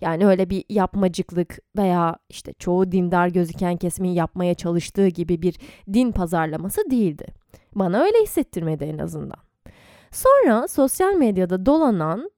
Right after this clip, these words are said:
bu haberi gördüm. İşte İstanbul Sözleşmesi karşıtıymışçasına. Görmeyenler için ne yazıldığını söyleyeyim. Güya Gamze Özçelik demiş ki,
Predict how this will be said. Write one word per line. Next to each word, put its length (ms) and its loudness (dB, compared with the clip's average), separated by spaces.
bu 140 6
haberi 340 4
gördüm. 560 -2
İşte 260 -12
İstanbul 440 -6
Sözleşmesi 680 -4
karşıtıymışçasına. 1200 -8
Görmeyenler 640 4
için 280 -4
ne 100 2
yazıldığını 500 0
söyleyeyim. 500 -2
Güya 500 4
Gamze 360 0
Özçelik 500 0
demiş 300 -2
ki, 160 -10